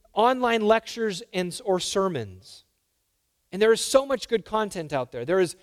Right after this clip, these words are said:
a lot of bad content too, but there is also, we live in a day and age in which there's lots of good content. We have an abundance of resources at our disposal.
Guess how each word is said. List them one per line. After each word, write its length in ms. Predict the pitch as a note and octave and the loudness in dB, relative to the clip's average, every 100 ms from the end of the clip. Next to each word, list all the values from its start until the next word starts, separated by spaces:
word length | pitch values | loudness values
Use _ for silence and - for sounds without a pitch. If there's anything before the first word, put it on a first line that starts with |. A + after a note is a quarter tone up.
| _ _ _ _ | _ _ _ _
a 80 | - | 0
lot 220 | F#3+ B3+ | 4 4
of 80 | A3 | 4
bad 260 | G3 F3+ F3 | 2 0 -4
content 480 | D#3 D3+ D#3+ D3 _ _ _ _ - | -8 -8 -6 -8 _ _ _ _ -6
too, 400 | G#3 C#3+ G#2+ A2+ _ _ - | -2 -2 -4 -14 _ _ 2
but 160 | F3 | 2
there 160 | F#3 F#3 | 4 2
is 100 | F3+ | 2
also, 460 | F#3+ A3 - G3+ F3 - _ - | 2 2 2 0 0 -6 _ 0
we 80 | F#3+ | 6
live 140 | A#3 | 6
in 80 | A3 | 6
a 20 | |
day 140 | G3+ | 2
and 100 | F#3+ | 4
age 240 | F3+ F3 D#3+ | 2 0 0
in 80 | E3+ | -2
which 260 | E3+ - _ - | -2 -4 _ -6
there's 200 | F#3 E3 | -2 0
lots 280 | G3 G3 F#3+ | 0 0 -4
of 180 | D3 - | -10 2
good 260 | G3 E3+ | 4 4
content. 640 | - D3+ C#3+ D3 A#2 - _ _ _ _ _ - | -4 -14 -14 -16 -16 -18 _ _ _ _ _ 0
We 60 | |
have 80 | F#3 | 2
an 60 | F#3+ | 2
abundance 560 | D3+ G3 A3 B3+ A#3 | 2 0 0 -2 0
of 140 | A3 F3 | -2 0
resources 600 | G3 - F3 D3+ E3+ D3 F3 | -2 -2 -2 -2 -4 -8 -4
at 220 | F#3 F#3 | -4 -2
our 280 | D3+ D3 C#3 _ _ - | -2 -2 -4 _ _ -10
disposal. 760 | E3 - D#3+ D#3 C3+ G2+ F#2 | -8 -4 0 0 -2 -10 -20